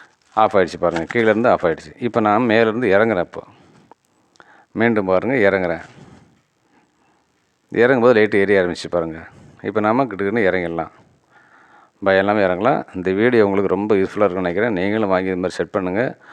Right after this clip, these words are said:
பிடிச்சிருந்துச்சுன்னா லைக் பண்ணுங்க, ஷேர் பண்ணுங்க. புதுசா பார்த்தீங்கன்னா ஒரு சப்ஸ்கிரைப் பண்ணிட்டு பாருங்க.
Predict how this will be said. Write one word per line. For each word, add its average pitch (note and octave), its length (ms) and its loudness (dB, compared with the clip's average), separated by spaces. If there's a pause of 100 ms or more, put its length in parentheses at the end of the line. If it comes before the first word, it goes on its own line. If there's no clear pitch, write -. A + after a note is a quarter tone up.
(320)
பிடிச்சிருந்துச்சுன்னா A#2+ 520 -2 (100)
லைக் G#2 200 0
பண்ணுங்க, G2+ 260 0 (200)
ஷேர் F#2+ 240 0
பண்ணுங்க. G2 240 -2 (120)
புதுசா G#2+ 340 0
பார்த்தீங்கன்னா G2 360 -2 (380)
ஒரு F2 180 -2
சப்ஸ்கிரைப் C3+ 400 2
பண்ணிட்டு G2+ 280 -2
பாருங்க. F#2+ 260 2